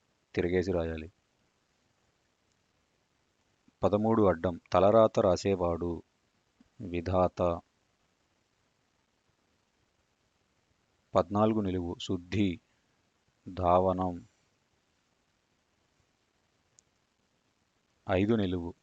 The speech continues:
పూలతీగ. సుమలత. ఏడు అడ్డం. లేమి కాదు. స్త్రీ, మహిళ.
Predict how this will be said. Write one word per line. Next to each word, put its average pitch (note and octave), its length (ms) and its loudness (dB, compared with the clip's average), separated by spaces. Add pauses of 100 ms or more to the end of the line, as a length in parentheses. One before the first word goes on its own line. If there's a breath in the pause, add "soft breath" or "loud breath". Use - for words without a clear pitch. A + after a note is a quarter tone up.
పూలతీగ. F2+ 760 0 (1080)
సుమలత. F2+ 800 -2 (2250)
ఏడు G#2 220 4
అడ్డం. F2+ 380 0 (440)
లేమి G#2 560 0
కాదు. F2+ 480 -2 (140)
స్త్రీ, G#2 340 -4
మహిళ. F#2 500 -4